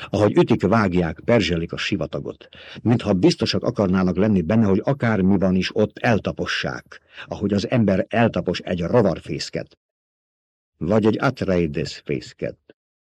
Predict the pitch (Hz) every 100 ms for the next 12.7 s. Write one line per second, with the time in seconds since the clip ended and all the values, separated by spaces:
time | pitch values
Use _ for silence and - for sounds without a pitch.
0 | _ - 78 78 - 76 - - - -
1 | - - 139 139 113 104 98 - 90 104
2 | 90 - - - - _ _ _ _ 71
3 | 73 - - 78 - _ _ _ _ -
4 | 135 165 139 123 113 107 98 - 90 113
5 | 123 113 117 151 151 120 120 117 107 101
6 | 101 95 113 90 82 73 - 67 - -
7 | - 113 165 170 - 135 110 98 110 147
8 | 127 113 98 101 135 120 107 87 - -
9 | - _ _ _ _ _ _ _ _ -
10 | 104 - 101 98 107 127 - - _ _
11 | - - 92 95 87 82 78 - - -
12 | - - 92 92 85 -